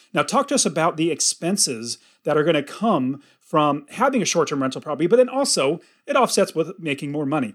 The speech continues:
So talk to us a little bit about the numbers of having a short-term rental property.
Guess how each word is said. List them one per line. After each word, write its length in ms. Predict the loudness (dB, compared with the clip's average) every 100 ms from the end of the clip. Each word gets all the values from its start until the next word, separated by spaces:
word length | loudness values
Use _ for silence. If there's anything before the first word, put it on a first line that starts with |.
| _
So 140 | -2 0
talk 180 | 0 0
to 40 |
us 80 | 0
a 40 | 2
little 100 | 2
bit 80 |
about 220 | 2 2 0
the 60 |
numbers 500 | -4 -2 -2 -2 -4 -6
of 300 | -4 -4 -6
having 320 | -12 -8 -6 -6
a 40 |
short-term 340 | -8 -10 -10
rental 200 | -14 -14 -14
property. 360 | -14 -14 -16